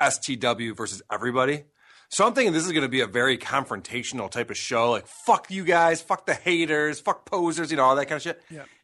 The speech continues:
Speaker 1: There was none of that going on at all. They were, I got the sense, well, not just got the sense, I, I read their bios on their website and stuff. They're all, like, professionals. They work in marketing and work at agencies and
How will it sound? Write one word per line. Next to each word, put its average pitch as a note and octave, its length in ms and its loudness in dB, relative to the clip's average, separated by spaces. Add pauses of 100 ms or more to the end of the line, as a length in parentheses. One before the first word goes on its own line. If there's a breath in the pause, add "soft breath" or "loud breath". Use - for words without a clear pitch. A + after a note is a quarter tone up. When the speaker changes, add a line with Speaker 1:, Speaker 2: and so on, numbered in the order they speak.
(120)
Speaker 1:
There C4+ 120 0
was E4+ 80 -2
none C4 200 2
of G4 100 0
that C3+ 180 2
going C#3+ 260 4
on C#3+ 140 6
at A#2+ 100 0
all. A2 420 2
They D3+ 240 0
were, G3+ 420 2
I E3+ 100 2
got G#3 260 2
the G#3 100 -6
sense, - 540 -2 (300)
well, C#3+ 280 4
not D#3+ 160 2
just B2 160 -12
got A#2+ 160 -2
the A2 80 -14
sense, A#2+ 300 -2
I, G2+ 260 -8
I G#2+ 100 -6
read A2 280 -2
their G#2 140 -6
bios G2+ 420 -4
on G#2 100 -6
their G2 120 -6
website G2+ 360 -6
and G2 100 -12
stuff. G#2+ 280 -4
They're C#3 160 4
all, C#3+ 300 4
like, B2+ 280 0 (300)
professionals. G#2+ 960 -6 (140)
They A2+ 160 -4
work G#2 380 -4
in G#2+ 260 -6
marketing G2 680 -8
and G2 120 -6
work G2 180 -4
at A2 100 -6
agencies G2+ 1080 -2
and G2 260 -4